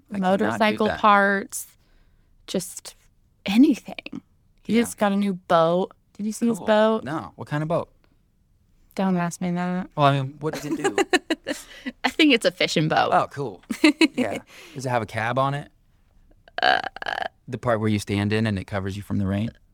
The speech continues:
Speaker 2: It doesn't cover you from the rain, no.
Speaker 1: Okay. So it's an open boat.
Speaker 2: Mm-hmm.
Speaker 1: Does it have a steering wheel?
Speaker 2: Mm-hmm.
Speaker 1: Okay, that's cool. Built, built-in steering
Speaker 2: Yep,
Speaker 1: wheel.
Speaker 2: and there's a chair down here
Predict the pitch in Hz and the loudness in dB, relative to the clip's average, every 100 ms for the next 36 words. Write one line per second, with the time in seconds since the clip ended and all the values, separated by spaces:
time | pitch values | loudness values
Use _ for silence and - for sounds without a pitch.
0 | _ - 254 226 - 311 392 381 - - | _ 4 4 4 2 4 4 0 -2 0
1 | 208 190 185 185 175 175 185 180 175 175 | 0 0 -2 -2 -2 -4 -2 -2 -2 -2
2 | 180 175 175 175 175 185 _ _ - 170 | 0 0 0 0 -2 -4 _ _ -12 -8
3 | 113 117 - _ - 120 117 - 110 123 | -8 -8 -10 _ -16 -12 -12 -6 -6 -4
4 | 110 104 127 - - 196 202 254 - 110 | 0 2 2 -2 -8 -4 -2 -4 -4 -2
5 | 107 104 - 110 113 127 165 196 _ - | 0 0 -2 -2 0 2 0 -2 _ -10
6 | 208 196 190 - _ _ - 143 - 101 | -6 -4 -4 -8 _ _ -8 -8 -4 -2
7 | 120 - 143 - - 104 127 - 113 123 | -2 -4 -8 -6 -2 0 0 0 0 0
8 | - - 120 123 143 - 196 202 208 214 | -8 -4 -2 0 -4 -4 -6 0 2 2
9 | 208 190 196 190 - 196 190 180 180 190 | 0 -2 -2 -2 2 4 4 2 2 2
10 | 185 190 | 2 2